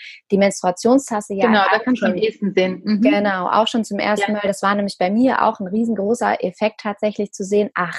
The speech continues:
Speaker 1: krass, ähm, das ist insgesamt, so wie du sagst, gar nicht so viel.“ Also ich, ich habe schon häufig gelesen, ich glaube, es ist so ungefähr eine halbe Tasse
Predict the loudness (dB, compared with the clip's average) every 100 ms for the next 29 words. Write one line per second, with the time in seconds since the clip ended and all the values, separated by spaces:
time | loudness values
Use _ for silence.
0 | -12 -6 -4 -4 -6 -20 -20 -20 -20 _
1 | -2 0 2 0 -2 0 -2 -2 _ 2
2 | 2 -2 -2 0 0 0 2 4 2 2
3 | -2 -6 -4 -2 0 -2 0 -2 -2 0
4 | 4 4 4 0 -4 -6 -6 -6 -6 -6
5 | -2 0 -2 0 0 0 -2 -2 -2 -2
6 | -6 -4 -4 -4 -4 -6 -4 0 2 4
7 | 0 0 -2 -2 0 0